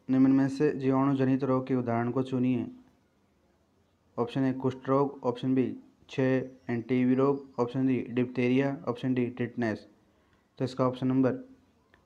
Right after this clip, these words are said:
डी हो जाएगा, यानी सभी हैं ये जीवाणु जनित रोग। नेक्स्ट, कमरे के ताप पर निम्न में से किस विद्युत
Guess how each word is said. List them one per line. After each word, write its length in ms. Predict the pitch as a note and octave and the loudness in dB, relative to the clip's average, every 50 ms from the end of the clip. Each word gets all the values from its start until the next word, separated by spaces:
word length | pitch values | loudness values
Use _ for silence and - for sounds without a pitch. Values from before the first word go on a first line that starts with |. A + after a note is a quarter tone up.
| _ _ _ _ _ _ - | _ _ _ _ _ _ -6
डी 160 | B2 B2 C#3 | -2 0 2
हो 120 | C3+ C3 A#2 | 4 4 2
जाएगा, 300 | A#2+ A#2+ B2+ C3+ C3+ C#3 | 2 2 2 2 2 4
यानी 180 | C3+ C#3 C3+ | 4 2 2
सभी 360 | C3 - C3 B2 A#2 A#2+ B2 | 0 -2 -6 -4 -2 -2 -2
हैं 120 | B2 B2 B2+ | 0 0 0
ये 240 | B2+ A#2 G#2 - - - _ _ _ | 0 -2 -2 -4 -10 -20 _ _ _
जीवाणु 380 | C3+ A#2+ B2 B2+ B2 B2+ B2+ B2 | -6 -2 0 0 2 2 2 0
जनित 260 | B2 A#2+ B2 A#2 A#2+ | 0 -2 -4 -4 -2
रोग। 260 | A2 G#2+ G2+ G2+ - - _ _ _ _ _ _ _ _ _ _ _ _ _ _ _ _ _ _ _ _ _ _ _ _ _ _ _ _ _ _ _ _ _ _ _ _ _ _ _ _ _ _ _ _ _ _ | -2 -2 -2 -2 -8 -18 _ _ _ _ _ _ _ _ _ _ _ _ _ _ _ _ _ _ _ _ _ _ _ _ _ _ _ _ _ _ _ _ _ _ _ _ _ _ _ _ _ _ _ _ _ _
नेक्स्ट, 500 | - A2 A2+ A#2 A#2+ - - - - - _ _ _ _ _ _ _ _ _ _ _ _ _ _ _ _ _ _ _ _ _ _ _ _ _ _ _ _ _ _ _ _ _ _ _ _ _ _ _ _ - | -6 -4 -2 -2 -4 -6 -12 -20 -20 -20 _ _ _ _ _ _ _ _ _ _ _ _ _ _ _ _ _ _ _ _ _ _ _ _ _ _ _ _ _ _ _ _ _ _ _ _ _ _ _ _ 0
कमरे 280 | C#3 C3+ C#3 C#3 C#3 | 2 2 4 2 2
के 80 | C3+ C#3+ | 2 0
ताप 280 | C3+ - C3+ C3 C3 | 0 2 2 2 2
पर 340 | C3 C3 C#3+ C#3 B2+ A#2+ - B2 | 0 0 -2 -2 -2 -2 -2 -2
निम्न 280 | B2+ C3+ C3 C3+ C3+ | 2 2 4 4 4
में 140 | C3 C3+ C3 | 2 0 0
से 240 | B2 - C#3+ C3 A#2+ | 0 -2 -2 -2 -2
किस 420 | - - C#3 C3 - - - - | -4 -6 -6 -6 -6 -14 -12 -8
विद्युत 500 | B2+ B2 B2 B2 C3+ C#3 C3+ C3+ - - | -8 -8 0 0 0 0 0 -2 -12 -18